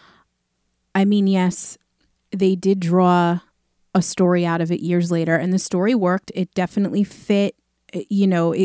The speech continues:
it was a good expansion of what we saw in the first one. But I almost felt like certain scenes were remakes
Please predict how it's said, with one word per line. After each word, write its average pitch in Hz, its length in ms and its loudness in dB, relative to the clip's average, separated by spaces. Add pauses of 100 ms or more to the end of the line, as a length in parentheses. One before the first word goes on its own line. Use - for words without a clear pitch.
it 180 160 -2
was 185 200 0
a 180 60 2
good 185 320 0
expansion 185 840 -2
of 170 180 -4
what 175 140 -2
we 180 100 -2
saw 185 240 -2
in 175 60 -2
the 175 60 -2
first 165 360 -4
one. 170 260 -4 (580)
But 190 320 4 (1000)
I 196 240 0
almost 226 420 -4
felt 196 180 -4
like 185 200 -6
certain - 400 -4
scenes 185 640 -4 (540)
were 185 340 0
remakes 180 680 -4